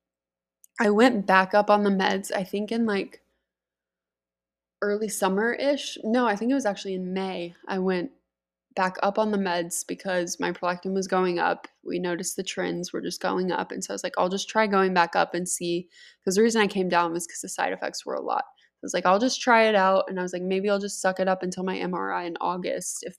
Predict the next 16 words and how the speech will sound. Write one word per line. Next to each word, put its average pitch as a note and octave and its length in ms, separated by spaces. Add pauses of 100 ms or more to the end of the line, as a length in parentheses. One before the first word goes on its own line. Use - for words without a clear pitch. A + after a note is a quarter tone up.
(100)
the - 280
side F#3 300
effects F3+ 340
are E3 160
still - 280
there." - 260 (400)
And G3 100
so G#3+ 120
I A3 80
went A#3 240
up, C#4+ 100
and A#3 100
I G3+ 60
was F#3 80
actually F#3+ 360
experiencing F#3 840